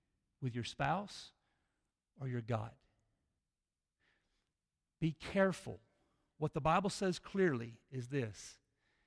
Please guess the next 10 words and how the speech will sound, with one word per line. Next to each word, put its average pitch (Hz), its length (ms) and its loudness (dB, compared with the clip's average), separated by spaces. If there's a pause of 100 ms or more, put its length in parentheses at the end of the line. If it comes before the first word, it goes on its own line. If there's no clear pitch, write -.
(680)
Men, 180 440 4
if 139 260 0
you 180 180 2
are 160 240 2
a 147 140 0
married 165 720 2
man, 127 440 -2 (200)
married 165 440 2
Christian 180 520 -4
man, 131 280 0